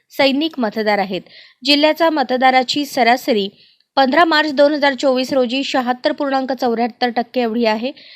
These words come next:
मतदारांचे लिंग गुणोत्तर नऊशे तेहतीस आहे. जिल्ह्यामध्ये अठरा एकोणीस वयोगटातील एकूण मतदार बावन्न हजार सातशे त्र्याऐंशी असून, वीस ते एकोणतीस वयोगटातील मतदार सात लाख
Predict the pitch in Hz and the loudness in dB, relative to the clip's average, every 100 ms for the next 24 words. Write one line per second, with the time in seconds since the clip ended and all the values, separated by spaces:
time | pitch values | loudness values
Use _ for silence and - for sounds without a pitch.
0 | - 262 262 302 302 302 285 320 294 262 | -6 0 2 2 2 0 0 -2 -2 0
1 | 254 247 247 285 - 220 190 185 - _ | -2 0 -2 -2 -2 0 0 -2 -10 _
2 | 254 247 247 - 330 - 254 254 247 269 | -2 0 0 -2 -4 0 0 -2 -4 -6
3 | 233 185 180 170 - - - 247 269 269 | -4 -4 -4 -8 -12 -20 -16 -2 0 2
4 | 302 311 311 311 262 247 302 294 285 294 | 0 0 0 2 0 0 -2 0 -2 -2
5 | 302 285 254 254 254 254 247 269 254 247 | -4 -2 0 0 0 0 -2 0 -2 -2
6 | 262 254 233 233 247 233 214 208 262 302 | -2 -2 -2 -2 -2 0 0 0 -2 -4
7 | 311 294 285 262 226 - 262 240 233 220 | -4 -4 -4 -2 -2 -2 -4 0 0 0
8 | 226 240 226 - 269 277 _ _ _ _ | -2 -4 -4 -6 -8 -10 _ _ _ _
9 | 226 269 311 - 330 - 247 285 285 311 | -2 0 0 0 -2 -2 -2 -2 -2 -2
10 | 311 285 254 254 247 254 262 247 240 233 | -2 0 0 0 0 -2 -2 -4 -4 -2
11 | 240 247 247 - 269 285 294 285 240 240 | 0 0 -2 -4 -2 -2 -2 -4 -2 -2
12 | 240 | -4